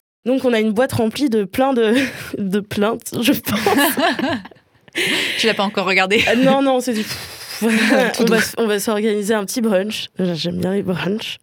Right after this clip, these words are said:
Speaker 1: <laughs> Et puis on va, on va juste dépouiller tout ça. Et c'est là qu'on va se rendre compte, euh, 'fin, on veut faire un diagnostic en fait. Euh, ok, qu'est-ce qu'il faut faire ? Euh, est-ce qu'il faut faire des rencontres, des cercles de parole ? Est-ce qu'il faut mettre la pression aux programmatrices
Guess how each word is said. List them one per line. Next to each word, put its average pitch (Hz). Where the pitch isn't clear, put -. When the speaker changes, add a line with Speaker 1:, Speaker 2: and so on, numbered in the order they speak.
Speaker 1:
<laughs> -
Et 214
puis 233
on 208
va, 185
on 190
va 175
juste 180
dépouiller 180
tout 196
ça. -
Et 214
c'est 214
là 226
qu'on 208
va 190
se 190
rendre 202
compte, 208
euh, 180
'fin, 185
on 175
veut 180
faire 180
un 170
diagnostic 165
en 180
fait. -
Euh, 180
ok, 202
qu'est-ce 208
qu'il 208
faut 196
faire ? -
Euh, 175
est-ce 170
qu'il 180
faut 185
faire 175
des 165
rencontres, 190
des 175
cercles 165
de 170
parole ? 196
Est-ce 185
qu'il -
faut -
mettre 190
la 180
pression 208
aux 170
programmatrices 175